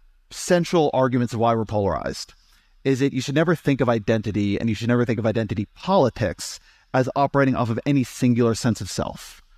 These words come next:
We are never one identity. We have manifold overlapping identities, some of them fused together. Um,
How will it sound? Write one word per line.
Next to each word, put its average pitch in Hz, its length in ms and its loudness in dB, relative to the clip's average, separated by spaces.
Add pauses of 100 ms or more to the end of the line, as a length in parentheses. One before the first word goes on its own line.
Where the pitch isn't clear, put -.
(400)
We 135 180 6
are 135 80 6
never 151 320 4
one 120 400 2
identity. 101 640 0
We 104 160 -2
have 107 140 0
manifold 127 640 2
overlapping 113 640 0
identities, 98 640 -4
some 113 160 0
of 117 40 2
them 113 120 2
fused 110 680 -4
together. 117 580 0 (440)
Um, 95 640 0